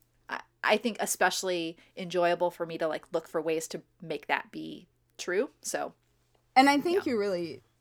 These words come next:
Speaker 2: at least what I've seen, um, you did a really good job because I absolutely have a bookshelf of books what my friends have written. Um,
Speaker 1: <laughs>
Speaker 2: but,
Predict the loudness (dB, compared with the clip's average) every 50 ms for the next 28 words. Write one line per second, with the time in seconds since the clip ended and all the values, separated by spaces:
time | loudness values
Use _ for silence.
0 | _ _ 4 4 4 4 4 0 -2 -2 0 0 2 2 2 2 0 -2 -6 -8
1 | -6 -6 -8 -8 -10 -16 -20 _ _ _ _ 0 2 2 0 -2 -4 -8 -10 -12
2 | -14 _ -2 2 2 2 4 2 0 2 0 0 0 0 -2 -2 -2 -2 -2 -2
3 | -2 -4 -4 -4 -6 -8 -14 -16 _ -2 -2 -2 0 -2 -2 -2 -2 -2 -6 -10
4 | -14 _ _ _ _ _ _ _ _ _ _ _ _ _ _ _ _ _ _ _
5 | _ 2 6 6 8 8 8 6 6 2 -2 -8 -14 -8 2 4 4 4 4 2
6 | -2 -2 -2 0 0 -2 0 0 0 0 2 2 2 2 2 0 0 -2 -2 -2
7 | -2 0 2 2 2 0 -2 -4 0 2 2 2 2 0 -6 -8 -10 -8 -2 0
8 | 0 0 -2 -6 -14 -8 -4 -4 -4 -4 -4 -6 -4 -4 -4 -4 -6 -6 -6 0
9 | 2 2 2 2 2 0 0 0 2 0 -2 0 0 -2 -4 -4 -6 -8 _ _
10 | _ _ _ _ _ _ _ _ _ 2 4 6 6 6 4 2 -2 -6 -8 -10
11 | -10 -12 -14 -14 -18 _ _ _ _ _ -8 -8 -8 -10 _ _ _ 4 6 8
12 | 8 8 8 6 4 2 -2 _ _ -14 -14 -14